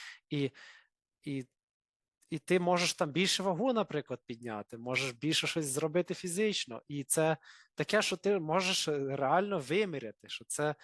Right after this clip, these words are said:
е, таке, що ти реально можеш порівняти. Я був такий, наприклад, рік назад маленький, худенький,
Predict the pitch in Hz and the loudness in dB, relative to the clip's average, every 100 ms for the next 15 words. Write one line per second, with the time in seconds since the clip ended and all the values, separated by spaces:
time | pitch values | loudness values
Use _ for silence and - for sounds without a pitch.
0 | - - _ - 135 131 - 123 - 147 | -20 -20 _ -14 -10 -10 -8 -4 0 2
1 | - - 151 151 139 - _ 160 123 117 | 0 2 2 2 -2 -12 _ -10 -2 2
2 | 135 156 139 127 151 147 - 131 123 139 | 4 2 0 0 0 -2 -2 -2 -2 0
3 | 160 165 113 123 135 160 147 - 156 139 | 0 0 -2 -4 -4 -2 -4 -4 -2 0
4 | 120 113 123 - - 151 - 139 127 123 | -2 -6 -8 -8 -6 -8 -4 -2 0 0
5 | 120 120 143 143 131 123 - 120 131 123 | 0 2 2 2 -4 -10 -10 -4 -2 -2
6 | - | -10